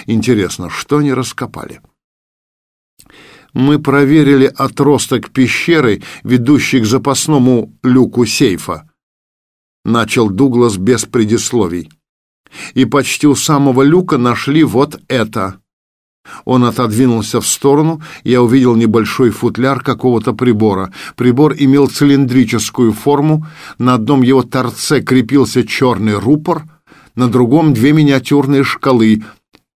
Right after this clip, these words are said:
верньер и сенсорная клавиатура. Это не забытый работниками лаборатории прибор, как мы подумали, а современная штучка.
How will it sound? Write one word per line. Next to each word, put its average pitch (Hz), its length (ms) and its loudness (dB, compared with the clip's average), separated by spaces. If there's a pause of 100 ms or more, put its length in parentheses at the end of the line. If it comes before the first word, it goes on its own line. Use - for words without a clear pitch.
(160)
верньер 113 920 -2 (920)
и 120 100 0
сенсорная 135 760 -2
клавиатура. 123 720 -2 (1500)
Это 135 280 0
не 143 120 4
забытый 139 560 2
работниками 120 720 0
лаборатории 120 640 2
прибор, 135 440 0
как - 160 -6
мы 113 140 -2
подумали, 104 580 -4 (240)
а 117 120 -2
современная 131 800 2
штучка. 107 640 -6